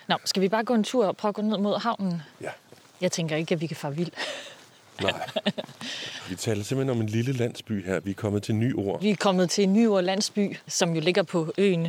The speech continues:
Speaker 1: Nyord. Ej, se, der er kirken. Ej, hvor er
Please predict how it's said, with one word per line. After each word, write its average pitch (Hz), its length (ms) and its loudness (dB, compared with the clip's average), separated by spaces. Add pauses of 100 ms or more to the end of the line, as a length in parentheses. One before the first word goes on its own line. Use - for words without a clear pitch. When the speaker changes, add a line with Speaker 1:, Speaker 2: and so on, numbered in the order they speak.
(220)
Speaker 1:
Nyord. 190 520 4 (1000)
Ej, 175 140 4 (120)
se, 220 180 4
der 196 100 2
er 190 40 2
kirken. 294 480 2 (220)
Ej, 156 80 -2 (220)
hvor 160 160 -4
er 131 160 -8